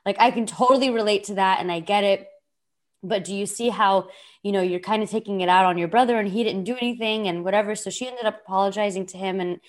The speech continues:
you know, I just feel like that was a culture that we, that we built inside of our,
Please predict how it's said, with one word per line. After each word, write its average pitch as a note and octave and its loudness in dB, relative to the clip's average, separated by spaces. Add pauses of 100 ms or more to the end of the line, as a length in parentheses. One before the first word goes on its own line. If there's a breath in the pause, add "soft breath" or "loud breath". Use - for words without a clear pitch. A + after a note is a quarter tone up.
(300 loud breath)
you G#3+ -2
know, F3+ 2 (400)
I A3+ 4
just B3 -2
feel C#4+ 4
like C4 2
that A#3+ 2
was G3+ 0
a G3+ -4
culture A3 -4
that F#3+ -4
we, F3+ -4
that E3+ -2
we F3+ -2
built G3+ 2
inside F3+ -2
of D#3 -6
our, D#3+ -4